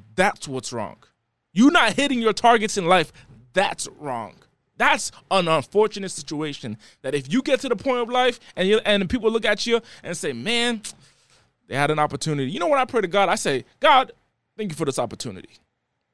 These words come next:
It's not even about, like, for the blessings. Not, it's not, "Thank you for this laptop." Thank you. Some people pray like that, and that's okay if you pray like that. "Thank you for this, uh, podcast equipment. Thank you for our lights and cameras.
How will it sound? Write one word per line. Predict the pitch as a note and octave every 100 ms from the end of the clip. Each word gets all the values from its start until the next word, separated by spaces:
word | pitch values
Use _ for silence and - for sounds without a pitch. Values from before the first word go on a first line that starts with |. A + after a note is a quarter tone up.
| _ _ _ -
It's | F#3
not | C4
even | C4 A#3+
about, | D#3+ G#3 G3 -
like, | F3 C#3 - _ _ _ _
for | D#3
the | B2
blessings. | C3 D#3 - D3
Not, | F3 - _
it's | G#3+
not, | D3
"Thank | E3+ D3+
you | D3
for | C#3+
this | B2
laptop." | G2+ B2+ - D3 C#3 - - _ _ _ _ _ _ _ _ _
Thank | E3+ D#3+
you. | F3 - -
Some | G#3
people | F#3 E3 B2+ _ _
pray | F3+
like | D#3+ C#3
that, | C#3
and | F#3+
that's | D4+
okay | F4+ G4
if | F#4+
you | G#3+
pray | G3
like | D#3
that. | D2 - _ -
"Thank | F3
you | D#3
for | - C3+
this, | B2+ A2+ G#2
uh, | A2 F2+ - _ _ _ -
podcast | F3+ - E3+ C#3+ C3+
equipment. | - D3 C#3+ C#3+ _ _ -
Thank | F#3
you | D3
for | E3 C#3+
our | A#2 A2+ G2
lights | A#2 C3 B2+
and | G#2 -
cameras. | D#3+ D3 C#3 C3 C3 -